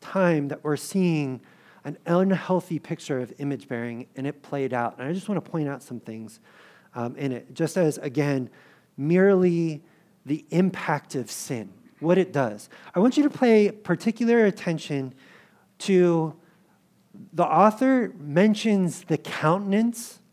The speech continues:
of people, and it mentions their physical appearance, not just their relational appearance. But keep that in mind as you talk about image bearing, as we talk about image bearing. So I'm gonna read it again, just so you can hear it.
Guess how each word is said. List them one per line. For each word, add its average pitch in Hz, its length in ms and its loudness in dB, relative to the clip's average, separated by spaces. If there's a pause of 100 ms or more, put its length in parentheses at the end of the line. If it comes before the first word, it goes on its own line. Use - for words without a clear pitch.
(560)
of 160 180 -2
people, 220 540 -4 (760)
and 156 180 -6
it 190 80 -4
mentions 214 420 0
their 190 120 2
physical 180 580 0
appearance, 127 500 -6
not 185 140 -4
just 254 160 -4
their 262 80 0
relational 143 640 -2
appearance. - 640 -16 (480)
But 170 160 0
keep 247 240 0
that 269 160 4
in 202 100 4
mind 165 300 2
as 120 100 -6
you 131 80 -8
talk 151 300 -6
about 123 200 -6
image 135 320 -8
bearing, 101 380 -10 (160)
as 143 140 -6
we 147 80 -6
talk 151 180 -2
about 131 180 -8
image 120 200 -10
bearing. 107 160 -10
So - 120 -12
I'm 180 100 -2
gonna 262 120 4
read 214 320 4
it 190 140 4
again, 131 400 -2 (220)
just 160 180 -2
so 240 80 0
you 214 80 0
can 190 160 -4
hear 139 260 -2
it. 113 160 -6